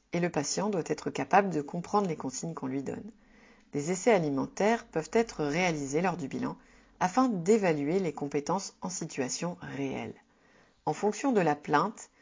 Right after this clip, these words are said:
des données recueillies lors de l'entretien et de l'examen clinique, l'orthophoniste va proposer un plan de soins et demander des examens complémentaires si besoin.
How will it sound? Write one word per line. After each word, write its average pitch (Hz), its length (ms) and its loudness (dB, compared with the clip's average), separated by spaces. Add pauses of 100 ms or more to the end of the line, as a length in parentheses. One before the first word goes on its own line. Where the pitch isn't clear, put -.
(400)
des 165 160 0
données 220 300 6
recueillies 160 480 -2
lors 131 180 -4
de 147 80 -2
l'entretien 170 600 -4
et 143 80 -2
de 127 120 -6
l'examen 143 500 -2
clinique, - 460 -12 (540)
l'orthophoniste 214 680 0
va 147 140 0
proposer 143 460 0
un 151 80 0
plan 139 200 -6
de 127 100 -6
soins 131 340 -8 (160)
et 180 80 -2
demander 165 460 0
des 139 200 -2
examens 123 380 -4
complémentaires 151 640 -4
si - 180 -2
besoin. 139 360 -6